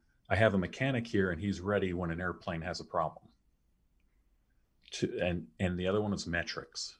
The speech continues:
Metrics was key. So Delta used to use what's called technical dispatch reliability and mechanical dispatch reliability,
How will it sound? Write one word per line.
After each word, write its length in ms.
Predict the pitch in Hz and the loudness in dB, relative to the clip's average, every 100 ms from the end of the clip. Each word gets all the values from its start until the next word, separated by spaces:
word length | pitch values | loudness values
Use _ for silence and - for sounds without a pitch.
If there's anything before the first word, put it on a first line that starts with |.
| - | -10
Metrics 520 | 80 - 120 110 - | -6 -4 -4 -6 -2
was 200 | 117 113 | 0 0
key. 480 | - - 85 71 - _ _ _ _ _ _ _ - | -4 -4 -4 -4 -8 _ _ _ _ _ _ _ 0
So 140 | 85 | 4
Delta 340 | 80 104 107 | 8 8 8
used 280 | 98 107 117 | 2 2 2
to 60 | 110 | 0
use 280 | 107 104 101 | -2 -2 -2
what's 160 | 98 | -4
called 260 | - 101 92 | -4 -6 -2
technical 420 | - 104 120 120 | -4 -4 -4 -4
dispatch 520 | 113 117 - 107 - | -2 -2 -2 -4 -4
reliability 880 | 110 104 107 101 98 101 101 - 80 | -4 -2 -2 -2 0 0 -2 -2 -2
and 100 | 76 | -2
mechanical 540 | 76 - 95 113 117 101 | -4 -2 0 0 0 0
dispatch 560 | 98 - 90 80 - | 0 2 2 2 0
reliability, 800 | 87 82 80 78 80 80 73 80 | -2 0 -2 -4 -4 -6 -8 -12